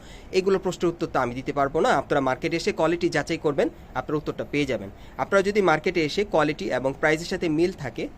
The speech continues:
আপনারা ভালো পান, আপনারা ভালো বলবেন, আর যদি খারাপ পান তখন কমেন্টস করবেন। হ্যাঁ, আমি কিন্তু ব্র্যান্ডের প্রোডাক্টগুলো আপনাদেরকে প্রায় দেখাই।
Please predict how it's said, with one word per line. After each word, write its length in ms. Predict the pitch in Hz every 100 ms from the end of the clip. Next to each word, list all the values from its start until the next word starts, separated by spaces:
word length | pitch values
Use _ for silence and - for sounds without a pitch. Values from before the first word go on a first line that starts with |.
| -
আপনারা 240 | 113 131 131 131 - -
ভালো 160 | 170 175
পান, 100 | 151 277 - -
আপনারা 200 | - 151 143
ভালো 120 | 170 165
বলবেন, 240 | 170 147 147 - - 117
আর 60 | 117
যদি 120 | 143 165
খারাপ 180 | 180 202
পান 80 | 185 202
তখন 180 | 180 208 190
কমেন্টস 260 | 139 120 -
করবেন। 220 | 104 98 104 -
হ্যাঁ, 140 | 226 202 - - 143
আমি 100 | 180
কিন্তু 140 | 196 208
ব্র্যান্ডের 300 | 156 156 180 180
প্রোডাক্টগুলো 360 | 170 160 170 160
আপনাদেরকে 340 | 151 147 139 156
প্রায় 160 | 135 123 117
দেখাই। 240 | 110 104